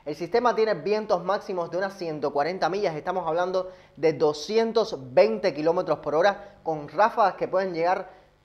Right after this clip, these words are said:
a ser superiores a unas ciento setenta y cinco millas, y se mueve muy lento al oeste a razón de solamente seis kilómetros por hora. Su presión hectopascal ha ascendido a unos novecientos cuarenta.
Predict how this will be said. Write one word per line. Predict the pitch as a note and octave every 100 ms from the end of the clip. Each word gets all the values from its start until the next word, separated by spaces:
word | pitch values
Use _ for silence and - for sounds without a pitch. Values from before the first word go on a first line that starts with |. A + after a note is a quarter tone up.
| _
a | - -
ser | G3 F#3
superiores | - F#3 D3 D#3+ A#3 G#3+ -
a | D3
unas | F3 F#3
ciento | - - B3 B3+ A#3+
setenta | A3 F#3 E3 D#3 D3+
y |
cinco | D3 G#3+ G3+ F3+
millas, | F#3+ G#3+ G3 - - -
y | G3
se | A3
mueve | G3+ C4+ C4
muy | G3+ G3+ C4+ C4+
lento | G3 A3 F3 A#2+ A#2 - - _ _
al | D3+ E3 D#3+ -
oeste | E3+ A3 A3 - C#3+ -
a | D3+
razón | D#3 D#3+ D3+ G#3+ G#3+ G#3+ - - -
de | C#3 E3
solamente | D#3+ - A#3 G3+ F3+ G#3 G#3 F#3+ -
seis | - - A#3 C4+ B3+ -
kilómetros | - E3+ D#3 D#3+ G#3 G#3+ E3+
por | D#3+ C#3
hora. | B2+ A#2+
Su | -
presión | F#3 F3 A#3+ C4+
hectopascal | - F3 D#3 G#3 A3+ A3+ - - _ -
ha | F#3 A3 -
ascendido | D3+ E3 E3+ D3 D3+ G#3 D#3 C#3
a | C#3
unos | E3 F#3 F3
novecientos | D#3 C3+ C3 D#3+ D#3+ D#3
cuarenta. | - B2+ A#2+ A2 G#2